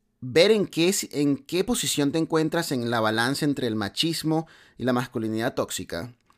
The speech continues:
ver dónde te encuentras para que puedas tener una mejor idea de qué es lo que necesitas cambiar en tu vida. Eso es lo primero que tienes que hacer. Lo segundo que tienes que hacer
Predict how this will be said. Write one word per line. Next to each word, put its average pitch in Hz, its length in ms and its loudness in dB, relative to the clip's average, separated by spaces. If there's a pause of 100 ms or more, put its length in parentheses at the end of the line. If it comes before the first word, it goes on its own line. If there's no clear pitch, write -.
(240)
ver 147 220 0
dónde 226 260 4
te 196 120 -2
encuentras 117 460 0
para 104 200 -4
que 117 100 -4
puedas 143 180 -4
tener 123 160 -4
una 147 160 0
mejor 135 320 2
idea 143 300 2
de 104 100 0
qué - 100 -10
es 120 60 -8
lo 147 80 -4
que 139 120 -2
necesitas 120 340 -4
cambiar 98 240 -4
en 135 120 -2
tu 123 120 -4
vida. 98 160 -2
Eso 107 140 -6
es - 20 -4
lo 180 80 2
primero 135 300 0
que 139 100 -6
tienes 123 240 -6
que - 80 -10
hacer. - 340 -6 (500)
Lo 139 180 2
segundo 165 520 0
que 127 120 -4
tienes 131 240 -4
que 120 100 -8
hacer 101 400 -6